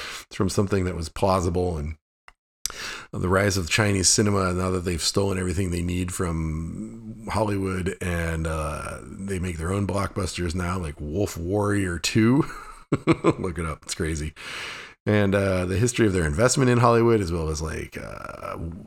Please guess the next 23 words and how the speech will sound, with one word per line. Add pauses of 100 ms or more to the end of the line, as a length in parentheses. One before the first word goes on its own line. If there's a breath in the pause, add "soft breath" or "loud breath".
(160)
A
M
C
Theaters,
for
example,
and,
like,
how
much
this
Chinese
company
called
Wanda
made
off
of
the
meme
stock
craze.
Um,